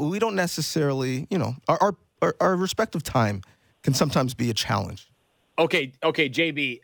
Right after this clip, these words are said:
Speaker 2: as an Italian, uh, with the last name Marchese, okay, I've been into the barbershops where there are Italians,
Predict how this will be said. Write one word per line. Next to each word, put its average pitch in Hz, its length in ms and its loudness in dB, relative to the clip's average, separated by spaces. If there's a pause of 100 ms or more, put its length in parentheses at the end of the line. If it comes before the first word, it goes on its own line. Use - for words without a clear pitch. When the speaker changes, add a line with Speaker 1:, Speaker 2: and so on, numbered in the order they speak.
Speaker 2:
as 208 240 2
an 254 100 -2
Italian, 143 760 -4 (100)
uh, 143 100 -6
with 143 140 -2
the 131 100 -4
last 160 320 0
name 170 320 -2
Marchese, 127 840 -2
okay, 127 380 0
I've 170 240 0
been 185 240 0
into 156 240 -4
the 147 220 -2 (100)
barbershops 143 680 0
where 131 300 0
there 135 160 -2
are 131 240 -2
Italians, 127 540 -2